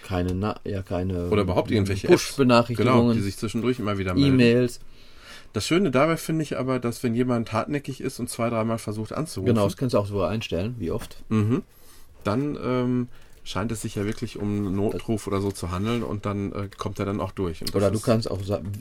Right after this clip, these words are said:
Speaker 1: schon vips einstellen.
Speaker 2: Aha,
Speaker 1: Also
Speaker 2: okay.
Speaker 1: sagen,
Speaker 2: Ja.
Speaker 1: pro-, Leute, das sind meine vips jetzt und, äh,
Speaker 2: Mhm.
Speaker 1: die dürfen sowieso durchkommen.
Speaker 2: Mhm.
Speaker 1: Wenn jetzt zum Beispiel Eltern im Haus oder irgend-, oder in der Nachbarschaft, die auch schon irgendwie,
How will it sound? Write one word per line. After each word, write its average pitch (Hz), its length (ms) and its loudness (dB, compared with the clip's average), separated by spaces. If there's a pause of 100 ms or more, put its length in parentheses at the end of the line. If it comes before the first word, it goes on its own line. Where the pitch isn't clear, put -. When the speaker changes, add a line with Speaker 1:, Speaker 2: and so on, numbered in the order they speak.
Speaker 1:
schon 107 420 -2
vips 131 320 -2
einstellen. 151 480 -6 (720)
Speaker 2:
Aha, 104 220 0
Speaker 1:
Also 113 160 4
Speaker 2:
okay. 113 100 4
Speaker 1:
sagen, 113 420 6
Speaker 2:
Ja. 107 80 -2
Speaker 1:
pro-, 127 160 4 (280)
Leute, 110 540 2 (220)
das 107 200 0
sind 120 80 -2
meine 95 240 0
vips 156 240 2
jetzt 170 280 0
und, 127 280 2
äh, - 20 2 (180)
Speaker 2:
Mhm. 117 80 0
Speaker 1:
die 120 120 -2
dürfen 131 260 4
sowieso 117 340 4
durchkommen. 85 460 -4 (140)
Speaker 2:
Mhm. 92 340 -4 (100)
Speaker 1:
Wenn 95 120 0
jetzt 95 120 0
zum 92 100 -4
Beispiel 92 260 0
Eltern 110 380 6
im 101 140 -2
Haus 101 360 0
oder 104 240 -2
irgend-, 101 340 -2
oder 98 200 0
in 95 40 -2
der 95 120 0
Nachbarschaft, 107 480 -2
die 92 100 2
auch 101 140 2
schon 107 220 -2
irgendwie, 101 360 -4